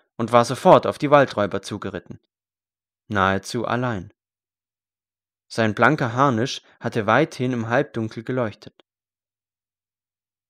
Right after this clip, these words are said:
Jemand gab Feuer, und dann war das ganze Spiel verdorben. Die Waldräuber waren auf die Berghöhe nach Mölleby zu hinaufgeflohen,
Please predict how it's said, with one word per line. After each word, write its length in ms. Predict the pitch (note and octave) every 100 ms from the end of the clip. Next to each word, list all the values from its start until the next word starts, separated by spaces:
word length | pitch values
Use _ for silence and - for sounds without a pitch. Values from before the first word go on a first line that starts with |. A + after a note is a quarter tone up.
| _ _ _ _
Jemand 540 | A2 A2+ C3 C#3+ D3+
gab 260 | - C3+ -
Feuer, 480 | - D3 F#2+ F2+ _ _ _ _ _ _ _ -
und 220 | A#2+ A2+
dann 360 | G#2 G#2 A#2+ -
war 120 | A#2+
das 200 | A2 -
ganze 360 | A#2+ A#2 - G#2+
Spiel 320 | - G#2 F#2+
verdorben. 520 | - - F#2 - - _ _ _ _ _ _ _ _ _ _ _ _ _ _ _ _ _ _
Die 120 | A#2+ A#2
Waldräuber 640 | D3+ E3 - G2 F#2+ A#2+
waren 200 | G#2+ B2
auf 120 | B2
die 80 | -
Berghöhe 640 | A#2 C#3+ D3+ D3+ E2+ F2+ -
nach 220 | - G#2+ B2
Mölleby 460 | D3 D3 G2 G2+
zu 380 | - - A2 A2+
hinaufgeflohen, 840 | - B2 B2+ C3 - - G2+ A#2